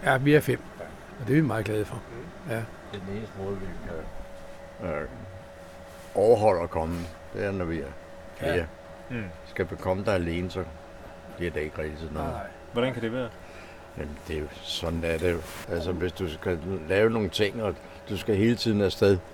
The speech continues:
Speaker 2: <laughs> alene, så gider du pludselig ikke. Så, du har, så har du tusind undskyldninger for, at, "Nå, nå." Ikke? Men lige
Speaker 1: Og
Speaker 2: snart
Speaker 1: nu står,
Speaker 2: du
Speaker 1: nu står de andre og venter.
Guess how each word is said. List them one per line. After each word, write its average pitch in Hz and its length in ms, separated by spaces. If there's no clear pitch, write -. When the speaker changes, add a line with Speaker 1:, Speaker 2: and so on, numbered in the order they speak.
Speaker 2:
<laughs> - 360
alene, 98 480
så 113 160
gider 104 280
du 92 100
pludselig 87 460
ikke. 90 240
Så, 95 360
du 110 80
har, 98 120
så 143 140
har 147 80
du 123 160
tusind 170 360
undskyldninger 104 680
for, 92 260
at, - 100
"Nå, 80 240
nå." - 180
Ikke? 82 120
Men 87 200
lige 117 140
Speaker 1:
Og 117 60
Speaker 2:
snart 123 240
Speaker 1:
nu 113 60
står, 113 100
Speaker 2:
du - 60
Speaker 1:
nu 151 60
står 147 200
de 131 120
andre 117 200
og 113 100
venter. 104 240